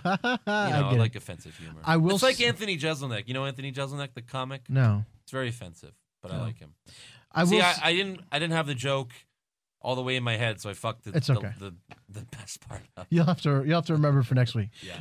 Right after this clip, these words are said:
Speaker 1: But anyways, but
Speaker 2: Great.
Speaker 1: but on to, on to, on to milfs. I've come to learn that milfs are actually some of the harder people to kinda crack into. I've tried to date a few milfs in my past,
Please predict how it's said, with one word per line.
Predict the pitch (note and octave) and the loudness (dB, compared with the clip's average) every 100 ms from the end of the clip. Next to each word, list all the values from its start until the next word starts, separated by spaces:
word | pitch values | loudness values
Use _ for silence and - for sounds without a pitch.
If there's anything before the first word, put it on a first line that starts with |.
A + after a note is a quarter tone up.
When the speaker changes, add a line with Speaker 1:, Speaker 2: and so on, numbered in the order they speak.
| - | 0
Speaker 1:
But | B3 | 2
anyways, | A#3+ F3 - | 4 2 -2
but | E3 C3 G3+ F#3+ | -6 0 2 2
Speaker 2:
Great. | F2+ F#2 _ _ | -2 -8 _ _
Speaker 1:
but | G3+ G3 - | 0 0 2
on | F#3 G#3 G3 | 2 4 2
to, | - G3+ F#3 | 2 2 2
on | - F3 F3 | 2 2 2
to, | G3+ | 2
on | D#3 F3+ | 2 2
to | D#3+ | 4
milfs. | D3+ F3+ G#3 - - - - - | 4 4 0 -6 -10 -16 -18 -2
I've | E3+ | -2
come | - C4 | 0 0
to | G#3+ | 2
learn | E3 F3+ A3 | 4 4 2
that | F3 C3+ | 0 4
milfs | D3+ C4+ - | 4 2 0
are | A#3+ | -2
actually | A#3 - A3 | -2 -2 -2
some | G3 A#3 G#3 | 0 0 2
of | F#3+ | 2
the | E3 D#3 | 2 2
harder | F3+ F#3+ E3+ | 2 2 0
people | - F#3 F3 E3 | 0 -2 0 -2
to | E3 D#3+ D#3 | 0 0 0
kinda | F#3 E3+ | 0 -2
crack | D3 E3 F3 | 0 -2 -2
into. | G#3 F3 - B2 _ - _ - | -2 -2 -6 -10 _ -20 _ -2
I've | G3 | 0
tried | - F#3 G#3+ | 2 2 4
to | D#3 | 2
date | A#2 C3 B2 | 4 6 6
a | |
few | A2+ B2+ | 6 6
milfs | A#2+ A#2 - | 6 4 2
in | A2 | 0
my | G#2 | 0
past, | A2+ D#2 A#2+ - | -4 -6 -10 -16